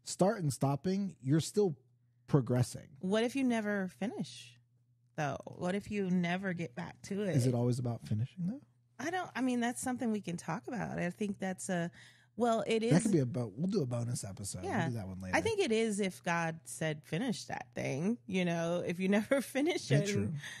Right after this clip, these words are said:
Speaker 1: true.
Speaker 2: 'Cause, like, you know, I'm, I'm reminded of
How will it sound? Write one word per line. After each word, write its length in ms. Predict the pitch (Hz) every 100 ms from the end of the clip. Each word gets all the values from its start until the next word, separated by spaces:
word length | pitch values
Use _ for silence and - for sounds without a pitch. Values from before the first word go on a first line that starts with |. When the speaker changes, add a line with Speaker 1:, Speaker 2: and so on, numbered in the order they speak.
| -
Speaker 1:
true. 220 | - 156 -
Speaker 2:
'Cause, 160 | 226 208
like, 320 | 202 190 190
you 80 | 220
know, 280 | 190 180 180
I'm, 60 | -
I'm 220 | 185 185
reminded 500 | 175 175 175 175 156
of 280 | 151 151